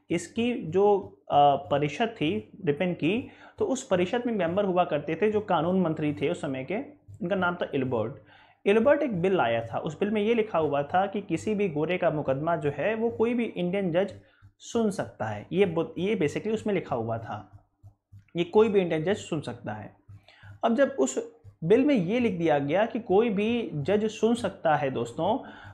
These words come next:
तो इसी के ऊपर सारे जितने भी गोरे थे, जितने भी श्वेत लोग थे, वो सब के सब बरगला गए। बोले ये कौन सी बात होती है, रिपन बिल्कुल जो है,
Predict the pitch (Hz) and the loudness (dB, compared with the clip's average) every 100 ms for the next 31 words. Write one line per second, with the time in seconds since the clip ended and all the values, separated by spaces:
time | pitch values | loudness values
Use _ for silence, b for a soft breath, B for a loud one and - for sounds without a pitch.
0 | B 220 214 - 202 - 269 269 208 196 | B 0 0 0 -2 0 0 2 0 0
1 | 226 226 170 151 202 220 160 - 208 208 | -2 2 4 4 4 2 0 0 0 0
2 | 175 143 147 160 - 120 107 - - - | -2 2 4 4 0 -2 -4 -8 -18 -14
3 | - 147 185 185 190 190 208 226 160 151 | -8 -2 0 0 0 2 2 4 2 0
4 | - 180 233 - - 254 254 - 170 156 | 0 -2 -2 -4 -8 -4 -2 0 -2 -2
5 | 139 123 135 160 202 208 - - 175 170 | 0 0 2 2 2 -2 -4 0 4 6
6 | 185 214 214 233 214 220 214 208 202 196 | 4 4 4 4 4 4 4 2 2 4
7 | 190 202 190 185 185 196 180 170 185 156 | 4 2 2 2 4 4 6 8 8 6